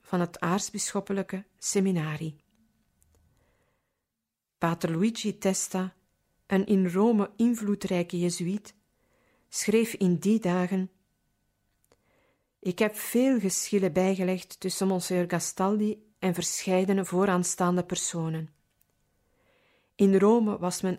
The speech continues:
al die kwesties van het aartsbisdom meer dan beu." Als mens was hij nederig, edelmoedig en beminnelijk. Hij had, zoals dat heet, een gouden hart.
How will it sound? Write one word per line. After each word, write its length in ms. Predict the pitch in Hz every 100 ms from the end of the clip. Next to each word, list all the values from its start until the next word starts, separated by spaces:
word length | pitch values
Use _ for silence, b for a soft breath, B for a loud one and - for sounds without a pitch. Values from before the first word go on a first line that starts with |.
| -
al 280 | - 226 233
die 160 | 185 185
kwesties 580 | 185 185 - 190 180 -
van 140 | 170
het 160 | 160 -
aartsbisdom 760 | 170 190 - 180 - 180 180 - _
meer 600 | 160 160 170 196 214 214 _
dan 280 | 165 170 151
beu." 300 | 156 156 170 _ _ _ _ _ _ _ _ _ _ _ _ _ _ _ _ _ _ _ _ _
Als 280 | 175 180
mens 320 | 196 202 226 -
was 200 | 196 -
hij 120 | 185
nederig, 580 | 185 202 220 190 - - _ _ _
edelmoedig 680 | 190 202 214 226 233 -
en 160 | - 202
beminnelijk. 600 | 185 185 170 165 - - _ _ _ _ _ _ _ _ _ _ _
Hij 140 | - 180
had, 340 | 208 240 - -
zoals 460 | - 190 196 196
dat 240 | 185 175 -
heet, 440 | 175 175 170 - _ _ _ _ _
een 260 | 190 180
gouden 500 | 170 - 170 190 190
hart. 460 | 160 160 - -